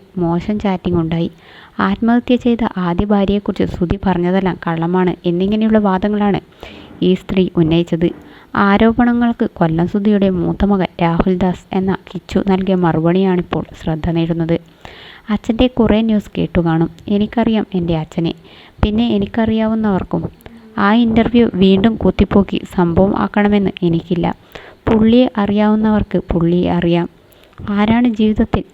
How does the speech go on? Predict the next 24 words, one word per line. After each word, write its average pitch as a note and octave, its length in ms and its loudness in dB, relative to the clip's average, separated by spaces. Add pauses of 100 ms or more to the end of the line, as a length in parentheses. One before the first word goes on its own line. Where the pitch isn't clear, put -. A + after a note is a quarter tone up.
(140)
ഇൻസ്പിരേഷൻ G#3 600 0 (120)
എന്ന് G3+ 220 0
ചോദിച്ചപ്പോൾ F#3+ 420 0 (180)
അച്ഛൻ G3 260 -2 (100)
തന്നെയാണെന്ന് G3+ 480 0 (180)
കിച്ചു F3+ 260 -4 (100)
മറുപടി E3+ 420 0
നൽകി. E3+ 280 -2 (580)
പഠിച്ച് G#3 340 -2 (100)
നല്ലൊരു G#3 380 4
ജോലി G3 360 4
സെറ്റ് G3+ 280 -4
ചെയ്യുക, E3 260 2 (240)
സ്വന്തം G#3 420 0
കാലിൽ A#3 240 2 (120)
നിൽക്കുകയാണെന്നതാണ് G3 960 2 (300)
ഏറ്റവും F#3+ 340 0
വലിയ F3+ 240 0
സ്വപ്നം. F3+ 300 -2 (560)
സ്വന്തമായി A3+ 560 4
വീട് G3 280 2
വെക്കണമെന്നുണ്ട്. E3+ 640 0 (200)
സുധിച്ചേട്ടൻ്റെ A3 800 0
കൂട്ടുകാരുമായി G#3 680 2